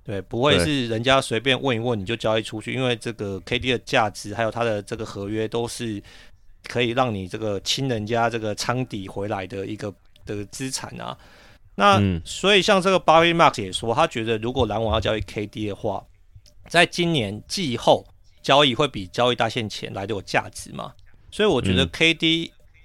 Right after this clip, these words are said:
Speaker 1: 跟篮网一定是，篮网可能是有考虑要交易他，但是会仔细的评估他的报价跟可以拿回的包裹啦。所以我觉得K D在这个交易大限之后还留在篮网几率是相对高的。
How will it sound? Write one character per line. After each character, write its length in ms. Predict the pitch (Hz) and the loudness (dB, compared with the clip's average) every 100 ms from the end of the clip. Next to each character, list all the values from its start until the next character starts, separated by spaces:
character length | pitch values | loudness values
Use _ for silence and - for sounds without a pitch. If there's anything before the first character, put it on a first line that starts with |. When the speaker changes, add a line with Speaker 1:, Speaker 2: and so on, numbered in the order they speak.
| - | -8
Speaker 1:
跟 200 | - 143 | 0 0
篮 120 | 127 117 | 0 0
网 220 | 127 98 | 0 -2
一 60 | |
定 200 | 95 123 | -4 -4
是， 540 | 113 127 117 104 98 - | -4 -6 -6 -6 -8 -6
篮 180 | 120 185 | 4 8
网 160 | 247 - | 8 6
可 160 | - | 2
能 200 | 98 104 | -4 -4
是 280 | 104 151 139 - | -6 -8 -10 -6
有 200 | 120 123 | -4 -4
考 220 | - 95 | -4 -6
虑 80 | 104 | -2
要 100 | 113 | -2
交 200 | 104 101 | -2 -6
易 40 | |
他， 160 | 101 95 | -8 -4
但 140 | 135 | -2
是 180 | 131 127 | -2 -4
会 300 | 117 120 110 - - - - | 0 0 0 -8 -20 -20 -16
仔 240 | - 113 113 | -8 -6 -4
细 140 | 190 | 0
的 100 | 147 | 0
评 300 | - 113 113 | 2 -2 -2
估 260 | - 127 123 | -4 -4 0
他 80 | |
的 80 | 117 | 0
报 260 | - 127 107 | 2 2 2
价 240 | 117 104 | 0 -2
跟 300 | 95 104 107 | -2 -6 -6
可 140 | 104 117 | -6 -4
以 40 | |
拿 140 | 110 101 | -4 -4
回 160 | 107 | -6
的 60 | 101 | -8
包 240 | - 101 | -6 -6
裹 280 | 101 113 52 | -8 -10 -8
啦。 180 | - - - - - | -8 -12 -16 -20 -4
所 140 | 175 | 2
以 40 | 180 | 4
我 200 | 139 107 | 4 2
觉 220 | 139 156 | 2 4
得 300 | 226 208 151 | 6 6 4
K 280 | - 156 151 | 2 0 0
D 280 | 151 151 | -2 -2
在 340 | 135 160 139 113 | 0 2 4 2
这 180 | - 123 | -2 -8
个 260 | - 104 98 | -6 -8 -2
交 260 | 123 131 | 2 2
易 60 | 131 | 2
大 220 | 127 113 | 2 2
限 200 | - 117 | 0 -6
之 240 | - 143 | -6 -6
后 160 | 139 139 | 0 0
还 140 | 101 | 0
留 120 | 101 110 | -2 0
在 80 | 113 | 0
篮 160 | 101 | 0
网 180 | 98 123 | -4 -8
几 260 | - 120 117 | -8 -8 -6
率 180 | 120 107 | -6 -6
是 100 | 113 | -6
相 220 | 104 104 | -6 -4
对 160 | 110 | -4
高 320 | 98 110 98 95 | -4 -6 -6 -6
的。 180 | - | -10